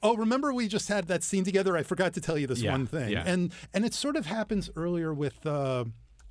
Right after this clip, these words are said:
Speaker 1: with Bigfoot, uh, maybe the first, after the first big, big Bigfoot scene, and he calls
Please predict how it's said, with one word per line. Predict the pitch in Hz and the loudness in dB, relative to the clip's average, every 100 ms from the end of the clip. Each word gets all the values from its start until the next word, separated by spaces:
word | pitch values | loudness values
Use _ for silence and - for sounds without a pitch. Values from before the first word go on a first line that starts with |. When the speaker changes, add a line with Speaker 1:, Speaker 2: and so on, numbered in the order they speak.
| - - | -14 -8
Speaker 1:
with | 139 127 | -6 -2
Bigfoot, | 135 131 - 101 - - - | 0 0 -4 -8 -10 -16 -6
uh, | 135 120 | -2 0
maybe | 127 131 131 127 120 113 | 0 0 0 0 -2 -4
the | 113 | -6
first, | - 117 - - - - - - | -6 -6 -8 -14 -18 -20 -20 -8
after | 139 - 127 | -8 -8 -10
the | |
first | 117 117 - | -8 -10 -6
big, | 117 104 | -8 -6
big | 107 101 - _ | -8 -10 -18 _
Bigfoot | 143 113 113 | -8 -6 -8
scene, | - 110 107 | -6 -4 -2
and | 113 | 0
he | 110 | -2
calls | 110 117 101 95 - | -4 -4 -6 -8 -12